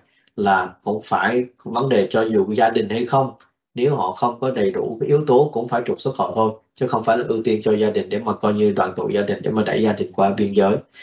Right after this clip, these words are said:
Và cái thứ ba nữa đó là giống như Khanh nói, phải đưa ra một cái quy chế rất là, là rõ ràng về vấn đề cái hồ sơ nào mà có thể trục xuất nhanh, những người nào có thể trục xuất nhanh. Và cái thứ tư nữa là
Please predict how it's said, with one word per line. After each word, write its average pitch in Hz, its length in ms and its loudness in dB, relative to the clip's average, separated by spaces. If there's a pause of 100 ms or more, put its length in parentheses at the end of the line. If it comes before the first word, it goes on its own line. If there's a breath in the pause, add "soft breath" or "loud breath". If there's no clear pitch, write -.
(260 loud breath)
Và - 140 -2
cái 113 160 0
thứ 139 100 4
ba 131 300 4
nữa 101 180 -4
đó 127 80 -4 (460 soft breath)
là 95 100 -8
giống 98 220 -4
như 117 60 -4
Khanh 110 180 -4
nói, 107 220 0 (380)
phải 107 140 0
đưa 110 200 4
ra 104 100 4
một 98 200 -6
cái 110 160 0
quy 107 180 2
chế 104 200 2
rất 139 200 -2
là, - 80 -2 (220)
là 82 240 -4
rõ 104 200 4
ràng - 240 0 (380 soft breath)
về 98 120 2
vấn 101 200 -2
đề 95 160 2
cái 113 180 0
hồ 98 180 2
sơ 101 240 -2
nào 90 280 -4
mà - 160 -8
có 104 120 -2
thể - 200 -4
trục - 160 0
xuất - 200 -4
nhanh, 101 340 0
những 101 160 0
người 117 140 4
nào 90 180 -2
có 101 120 0
thể 98 100 0
trục - 220 -4
xuất 123 200 -2
nhanh. 113 180 2 (580 loud breath)
Và 87 140 -6
cái 107 180 2
thứ 123 140 6
tư 131 260 6
nữa 110 240 -2
là 98 420 -2